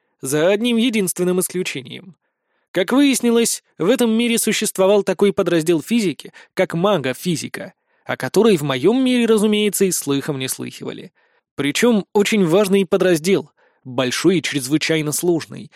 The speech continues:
который достаточно подробно объяснял существование и, собственно, магии, и магонорического поля, и найниитового поля, и найниита, и множество других вещей,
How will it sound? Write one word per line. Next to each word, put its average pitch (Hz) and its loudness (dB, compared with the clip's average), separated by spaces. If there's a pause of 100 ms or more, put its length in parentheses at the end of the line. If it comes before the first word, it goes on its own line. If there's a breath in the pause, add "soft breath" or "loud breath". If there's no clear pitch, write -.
(180 loud breath)
который 233 2
достаточно 185 0
подробно 190 2
объяснял 160 0
существование 196 0 (280 loud breath)
и, 139 -6
собственно, 147 -4
магии, 185 -2
и 190 0
магонорического 151 -4
поля, 185 2 (220 loud breath)
и 240 2
найниитового 160 2
поля, 160 4
и 180 -4
найниита, 156 -2 (260 soft breath)
и 196 2
множество 214 0
других 208 0
вещей, - -4